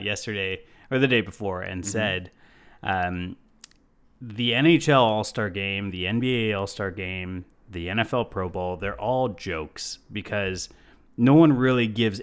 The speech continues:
Speaker 1: any effort whatsoever in these games.
Speaker 2: Mm-hmm.
Speaker 1: He also said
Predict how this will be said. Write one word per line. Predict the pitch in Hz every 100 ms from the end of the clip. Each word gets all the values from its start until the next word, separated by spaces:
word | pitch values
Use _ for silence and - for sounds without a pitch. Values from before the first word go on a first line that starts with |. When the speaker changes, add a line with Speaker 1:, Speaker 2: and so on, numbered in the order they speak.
| -
Speaker 1:
any | 131 123 98
effort | 95 - 90 90 - - -
whatsoever | - 98 117 - 120 95 87 82 82
in | 87 92 87
these | 87 85 80 - - - - - _ - - -
games. | - 135 120 76 - -
Speaker 2:
Mm-hmm. | 101 113 151 - - - _ _ _ - -
Speaker 1:
He | 127
also | 113 113 120
said | - 131 165 120